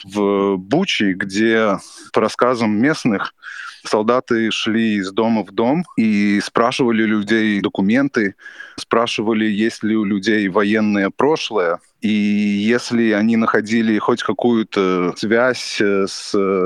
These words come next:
военными, то есть ветераны, скажем, люди, служившие до этого в Донбассе,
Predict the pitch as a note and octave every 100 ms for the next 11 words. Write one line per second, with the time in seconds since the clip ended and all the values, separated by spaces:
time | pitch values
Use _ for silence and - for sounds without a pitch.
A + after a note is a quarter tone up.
0 | F#2+ G#2+ B2 F#3 F#3+ B2+ A2 F#2+ - G2
1 | F2+ G2 F#2 A#2 C#3+ C#3 A2 - A2 G#2
2 | G#2+ A2+ A2+ G#2+ A#2 G#2 A2+ - - G2
3 | F#2 F2+ F#2+ A2 A2+ G#2 G#2+ F#2+ G2 F#2+
4 | F#2 F2+ G2+ G2 F2+ B2+ C3 - G#2